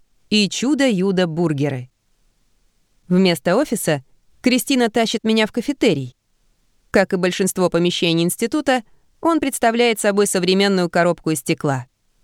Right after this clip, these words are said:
Выглядит модерново, но чувствуешь себя там под постоянным наблюдением.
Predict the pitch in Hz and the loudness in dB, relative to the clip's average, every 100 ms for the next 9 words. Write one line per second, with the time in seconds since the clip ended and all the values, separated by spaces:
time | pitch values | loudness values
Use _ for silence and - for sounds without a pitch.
0 | _ _ _ _ _ - 190 175 175 180 | _ _ _ _ _ 0 2 2 0 0
1 | 208 202 311 349 196 135 - _ _ _ | 0 2 2 2 0 -2 -8 _ _ _
2 | - 262 262 - 269 240 226 - 220 220 | -2 0 0 -2 -4 -2 -2 0 0 0
3 | 208 196 196 196 - 202 196 190 190 190 | 0 0 -2 -2 -2 2 2 2 0 0
4 | 208 226 269 202 147 135 | 0 0 0 2 0 -4